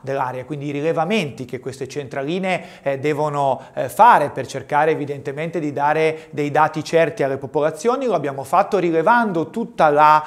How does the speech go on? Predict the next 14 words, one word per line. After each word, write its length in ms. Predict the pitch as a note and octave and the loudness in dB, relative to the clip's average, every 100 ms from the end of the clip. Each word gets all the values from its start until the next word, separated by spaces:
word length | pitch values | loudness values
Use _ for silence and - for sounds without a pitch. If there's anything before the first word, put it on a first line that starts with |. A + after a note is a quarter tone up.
| - - | -4 -6
eh, 300 | D3+ D3 C3+ | -2 -2 -4
centralina 580 | - F3 C#3 D3+ F3 E3 | -8 -6 -2 -2 -2 -4
tecnologica 840 | - D#3+ D#3 D#3+ G3+ C#3+ D3 C#3 | -4 -4 0 6 6 4 -2 -6
che 160 | - D3+ | 0 2
era 380 | D#3+ D3 C3+ - | 4 4 2 -2
in 120 | D#3 | -6
dotazione 680 | D3+ D3+ C#3+ - E3+ E3+ D3+ | -4 -4 -6 -2 2 2 0
alla 140 | C#3 | -4
città 240 | B2+ C3 C#3+ | -6 -4 -4
metropolitana 720 | C3+ C3+ C3 B2+ B2+ C3 B2+ | -4 -8 -8 -8 -6 -8 -8
di 120 | B2+ | -6
Genova, 320 | B2 F#3 B2 | -2 -2 -2
l'ex 340 | A2+ D#3 - C3 | -4 -4 -6 -10
provincia 640 | B2+ B2+ D3+ B2 C#3 B2+ | -8 -6 -6 -6 -6 -6